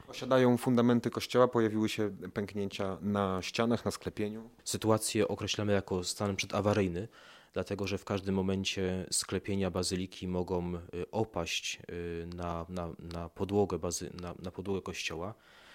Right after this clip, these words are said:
Speaker 2: Y, i rzeczywiście filary, po prostu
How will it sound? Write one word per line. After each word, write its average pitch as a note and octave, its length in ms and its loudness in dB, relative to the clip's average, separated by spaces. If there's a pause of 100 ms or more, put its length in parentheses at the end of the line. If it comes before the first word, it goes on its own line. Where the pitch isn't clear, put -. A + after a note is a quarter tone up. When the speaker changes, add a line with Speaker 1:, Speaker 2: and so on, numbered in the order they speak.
(320)
Speaker 2:
Y, F2+ 380 0 (100)
i G2+ 120 -6
rzeczywiście G2+ 640 -2
filary, F#2+ 640 2
po F2+ 80 -4
prostu F#2 480 -6